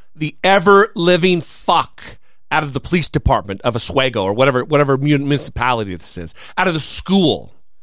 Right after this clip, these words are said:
Bankrupt this municipality. That is the way you teach these fucking bigots. That's how you do it. Anyway,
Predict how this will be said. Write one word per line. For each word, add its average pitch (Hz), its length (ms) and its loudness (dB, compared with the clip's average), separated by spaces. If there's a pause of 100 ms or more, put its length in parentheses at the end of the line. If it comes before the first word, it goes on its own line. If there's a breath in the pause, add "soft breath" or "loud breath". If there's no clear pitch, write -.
(440)
Bankrupt 196 1080 0
this 202 360 2
municipality. 147 1160 2 (220 loud breath)
That 156 380 0
is 202 180 2
the 190 100 2
way 170 440 4 (140 loud breath)
you 131 160 -4
teach - 420 -2
these 123 220 -4
fucking 196 640 -2
bigots. 143 680 -2 (1900)
That's 127 200 -4
how 123 60 -4
you 98 140 -4
do 69 140 -16
it. 50 100 -20 (1080)
Anyway, 110 420 0